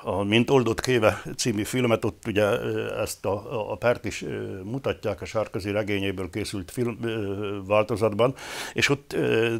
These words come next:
többek között azt mondja, az mi-, azt mondja a hadbíró, hogy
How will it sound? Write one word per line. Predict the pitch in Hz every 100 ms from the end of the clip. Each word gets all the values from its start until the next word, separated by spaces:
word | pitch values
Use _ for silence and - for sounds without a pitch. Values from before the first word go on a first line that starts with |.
| -
többek | 143 117 117
között | 104 104 -
azt | 113 -
mondja, | 104 95 95 - - -
az | 202 127
mi-, | 117 - 151 -
azt | 160 -
mondja | 120 110
a | 104
hadbíró, | 120 101 104 95
hogy | 92 110